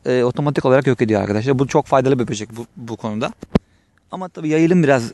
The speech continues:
e, düşük kalmış. Şöyle ki yani ömürleri boyunca bir def-, bir defa çiftleşiyorlar. E, ortalama iki yüz üç yüz arası yumurta yapıyorlar arkadaşlar bunlar. Ama yani, e, başarılı larva-, larvaların çoğu erişkin,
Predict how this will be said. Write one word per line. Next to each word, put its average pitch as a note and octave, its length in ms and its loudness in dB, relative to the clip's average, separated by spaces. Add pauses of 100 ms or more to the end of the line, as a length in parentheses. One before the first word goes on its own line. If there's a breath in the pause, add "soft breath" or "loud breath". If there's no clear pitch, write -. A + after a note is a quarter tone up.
e, G#2+ 760 4
düşük - 260 -4
kalmış. G2+ 460 -2
Şöyle A#2+ 300 2
ki B2+ 120 -4
yani A2+ 280 2 (180)
ömürleri C3 440 2
boyunca A#2 260 2
bir C3 140 -2
def-, A2 260 0
bir C3 200 2
defa A2+ 240 -2
çiftleşiyorlar. - 640 -6 (420 loud breath)
E, G2+ 200 4
ortalama D#3 460 4
iki D3 200 -2
yüz D#3 120 0
üç - 160 -8
yüz B2 240 -4
arası B2 280 0
yumurta C3+ 320 2
yapıyorlar G2+ 300 0
arkadaşlar G2+ 500 -4
bunlar. C3+ 200 -2 (360 loud breath)
Ama F3+ 200 2 (160)
yani, A#2+ 300 0 (180)
e, - 440 -10
başarılı C3+ 540 0
larva-, C3+ 480 2
larvaların C3+ 420 2
çoğu E3+ 320 0 (380 soft breath)
erişkin, C#3 400 -2